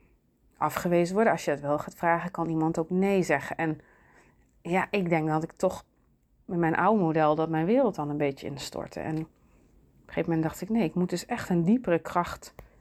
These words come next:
vinden in mezelf. Blijven staan in de relatie met de ander. En steeds meer ging ik voelen van, oké, ik kan bij mezelf blijven als de ander erbij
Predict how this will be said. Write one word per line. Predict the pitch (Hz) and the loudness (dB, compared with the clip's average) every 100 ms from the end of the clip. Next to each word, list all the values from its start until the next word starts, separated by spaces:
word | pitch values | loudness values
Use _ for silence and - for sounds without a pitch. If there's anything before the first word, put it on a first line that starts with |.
| - | -20
vinden | - 190 185 170 | -2 2 4 4
in | 151 | 0
mezelf. | 156 151 151 135 147 - - _ - - _ | -2 -2 0 0 -2 -4 -16 _ -20 -20 _
Blijven | 165 180 190 - | 0 2 2 0
staan | - - 196 233 254 269 - _ _ _ _ _ | -4 0 2 4 4 2 -4 _ _ _ _ _
in | 226 247 | 2 4
de | 240 | 4
relatie | 202 190 208 208 - 202 | 4 2 2 0 -2 0
met | 190 185 | 0 0
de | - | -4
ander. | 175 170 156 - - _ _ _ _ _ _ _ _ _ _ _ _ _ _ - - - | -2 0 -2 -4 -8 _ _ _ _ _ _ _ _ _ _ _ _ _ _ -20 -20 -8
En | 185 | -4
steeds | 185 - 214 214 | -2 0 0 2
meer | 208 | -2
ging | 202 202 | 0 -2
ik | 196 | -2
voelen | - 202 190 185 | -4 -2 0 0
van, | - 170 170 | 0 0 0
oké, | - 185 - 156 190 233 | -4 -6 -2 0 2 0
ik | 180 - | -4 -6
kan | - 202 220 | 0 2 4
bij | 196 | 2
mezelf | 180 160 160 202 - | 2 2 2 0 -2
blijven | 202 220 220 - | -2 0 0 -2
als | - 190 | -4 -4
de | - | -4
ander | - 180 175 - | -4 -2 -2 -2
erbij | 170 165 160 156 | -2 2 2 2